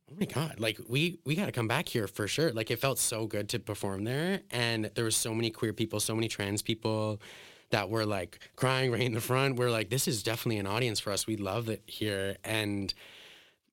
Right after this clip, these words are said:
I think that we kind of stopped doing shows in Vancouver for a little while because we realized that, like,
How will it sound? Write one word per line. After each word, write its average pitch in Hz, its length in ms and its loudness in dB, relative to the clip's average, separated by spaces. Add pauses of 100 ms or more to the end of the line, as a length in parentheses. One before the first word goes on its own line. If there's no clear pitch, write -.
(160)
I 120 80 4
think 113 440 0 (220)
that 110 280 -4
we 123 100 2
kind 113 240 0
of 139 80 0
stopped 113 340 -2
doing 110 200 2
shows 110 280 0
in 107 100 0
Vancouver 110 440 0
for 101 200 0
a 101 40 2
little 101 220 2
while 98 280 0
because 104 300 0
we 107 60 0
realized 101 640 0
that, 98 220 0
like, 95 460 -2